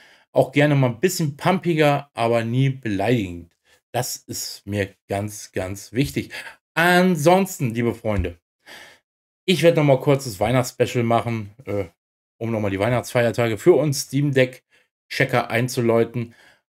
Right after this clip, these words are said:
Und dann, ähm, ja, wünsche ich euch ansonsten jeden Fall noch ein paar ruhige Tage vor dem Fest. Ach, eine Sache habe ich noch vergessen. Eine Sache habe ich noch vergessen. Kam jetzt in letzter Zeit mal öfter mal die Frage, „Ey, ich will auch so ein geiles Cappy“ und so.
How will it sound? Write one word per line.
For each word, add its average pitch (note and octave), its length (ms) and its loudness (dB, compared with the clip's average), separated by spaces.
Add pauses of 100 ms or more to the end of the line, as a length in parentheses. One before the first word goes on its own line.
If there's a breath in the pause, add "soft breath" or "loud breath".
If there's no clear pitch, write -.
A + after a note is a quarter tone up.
(140)
Und G#2 240 -8
dann, A2+ 460 0
ähm, G2+ 480 -4 (760)
ja, E2+ 160 0
wünsche A2+ 280 -6
ich A#2 40 -2
euch G#2+ 160 -4
ansonsten B2+ 800 -2 (460)
jeden C#3 120 2
Fall C3+ 80 2
noch B2 80 2
ein A2+ 80 -4
paar A#2 220 -2
ruhige C#3 340 2
Tage B2 320 -4
vor B2+ 160 -6
dem A#2+ 140 -4
Fest. - 340 -6 (300 loud breath)
Ach, D3 180 -6
eine G#3 220 0
Sache D#3+ 160 -2
habe D3 100 0
ich C3 60 -2
noch B2+ 60 -4
vergessen. G#2+ 400 -6
Eine A#2 140 -10
Sache G#2 140 -8
habe F#2 80 -10
ich F#2 60 -12
noch F2+ 60 -18
vergessen. - 280 -14 (520 soft breath)
Kam E3+ 140 2
jetzt D#3+ 140 0
in D#3 60 0
letzter D3 220 0
Zeit C#3 160 -2
mal C3+ 100 -4
öfter C#3+ 160 -4
mal C#3 80 2
die B2+ 100 -2
Frage, C#3+ 320 0
„Ey, D3 180 4
ich A#2+ 180 -2
will C#3 80 0
auch D3+ 120 0
so C#3+ 100 -4
ein C3+ 80 0
geiles C3 340 0
Cappy“ C#3+ 320 -2
und G2 160 -4
so. F#2+ 140 -8